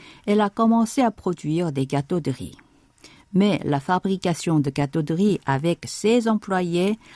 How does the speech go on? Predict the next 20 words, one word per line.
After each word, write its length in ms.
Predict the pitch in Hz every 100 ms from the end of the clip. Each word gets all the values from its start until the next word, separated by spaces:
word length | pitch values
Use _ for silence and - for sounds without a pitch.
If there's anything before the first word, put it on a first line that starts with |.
| -
atteints 380 | 160 156 147 139
d'un 180 | 131 143
handicap 600 | 180 175 - 165 196 - - - -
n'était 220 | 185 190
pas 160 | - 254
facile 400 | 202 - 240 180
du 100 | 139
tout. 220 | - - - _ _ - - - -
Cette 220 | 254 254
entreprise 800 | 254 - 247 - 240 254 240 -
a 140 | 135 -
énormément 720 | 214 220 190 180 156 143 151
expérimenté 920 | 202 214 - 185 160 151 156 226 294 - - - 185
en 140 | 180
jetant 500 | 165 240 - 254 262
un 120 | 180
tas 180 | - 240
de 60 | -
produits 420 | - 185 196 226
ratés. 480 | 143 139 - 90